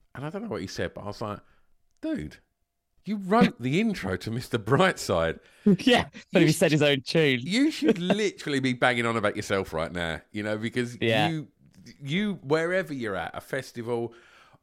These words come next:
Speaker 1: or a family party or a nightclub, whatever genre is being played,
Speaker 2: Yeah.
Speaker 1: you hear that guitar lick at the beginning,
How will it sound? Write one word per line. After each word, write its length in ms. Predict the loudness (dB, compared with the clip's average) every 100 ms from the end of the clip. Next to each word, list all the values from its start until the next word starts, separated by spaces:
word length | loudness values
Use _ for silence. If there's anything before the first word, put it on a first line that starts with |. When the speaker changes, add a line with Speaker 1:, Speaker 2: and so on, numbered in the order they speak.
| -6
Speaker 1:
or 460 | -4 -2 -2 -4 -8 -12
a 80 | -12
family 520 | -4 -4 -4 -6 -8
party 500 | -8 -6 -6 -8 -8
or 220 | -10 -12
a 60 | -10
nightclub, 680 | -8 -6 -8 -10 -8 -8 -10 -8
whatever 920 | -6 -6 _ _ -2 -2 -2 -8 -8 _ _ -16
genre 640 | -10 -2 0 0 -4 -8 -10
is 160 | -14
being 340 | -10 -10 -10 -10
played, 480 | -8 -8 -8 -12 _ _ _ _ _ _ _ -12
Speaker 2:
Yeah. 340 | -4 -2 0
Speaker 1:
you 140 | 0 -2
hear 240 | -2 -2
that 200 | -4 -6
guitar 380 | -10 -8 -4 -4
lick 180 | -6 -10
at 120 | -12
the 60 | -10
beginning, 540 | -10 -8 -10 -10